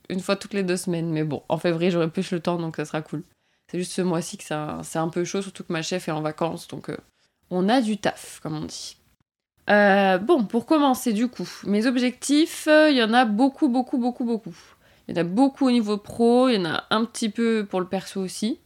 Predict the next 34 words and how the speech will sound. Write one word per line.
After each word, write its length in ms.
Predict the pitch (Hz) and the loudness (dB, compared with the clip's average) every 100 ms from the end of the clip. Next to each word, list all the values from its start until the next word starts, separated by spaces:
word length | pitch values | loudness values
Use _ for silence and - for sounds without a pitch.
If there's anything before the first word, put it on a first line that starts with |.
| _ - | _ -10
mais 80 | 170 | -6
qui 100 | 190 | -4
est 20 | |
toujours 220 | 208 233 | -2 0
lié 160 | 226 220 | 2 0
au 100 | 202 | -2
pro, 380 | - - 202 208 | -6 -4 -2 0
euh, 720 | 180 170 - - 85 - - | 0 -2 -4 -4 -6 -10 -8
et 140 | - | -4
à 80 | 170 | -2
la 140 | 160 160 | -2 -4
finance 380 | - 175 170 | -4 -6 -4
en 60 | 170 | -6
général, 420 | 165 175 165 165 | -4 -4 -2 -4
et 40 | 160 | -4
cetera. 340 | - 151 139 | -6 -6 -4
Donc, 240 | - - | -6 -10
euh, 100 | 85 - | -12 -8
voilà. 320 | 165 160 - - _ _ _ _ _ _ - | -4 -2 -4 -8 _ _ _ _ _ _ -6
Donc 160 | 180 | -2
déjà, 460 | 190 226 196 220 320 _ _ _ _ _ - | 2 4 4 4 2 _ _ _ _ _ -4
euh, 280 | 180 175 165 | 0 0 0
j'ai 140 | 185 | 0
trouvé 300 | 240 - 226 | -2 -2 -2
ce 80 | 226 | -2
que 120 | - | -2
je 60 | 208 | -2
voulais 200 | 190 185 | 0 -2
faire, 320 | 185 226 262 | 0 -2 -2
comment 240 | - 214 233 | -2 -2 0
je 100 | 202 | -2
me 60 | |
suis 120 | 202 | -2
organisée. 540 | 220 196 196 180 147 | -2 -2 -2 -2 -6